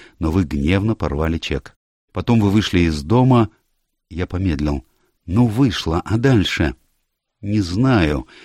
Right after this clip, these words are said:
было ли вам точно известно, что Жак Рено приедет в Мерлинвиль в тот вечер,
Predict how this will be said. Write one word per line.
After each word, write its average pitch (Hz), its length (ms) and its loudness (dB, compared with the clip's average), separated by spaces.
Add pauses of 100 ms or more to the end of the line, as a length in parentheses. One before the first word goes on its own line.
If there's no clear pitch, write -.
(160)
было 117 360 2
ли 127 100 4
вам 120 180 2
точно 117 440 2
известно, 113 580 0
что 73 240 -6
Жак 82 260 -2
Рено 85 260 0
приедет 82 480 -2
в 82 120 -4
Мерлинвиль 87 720 2
в - 80 -14
тот 76 200 -4
вечер, 87 480 0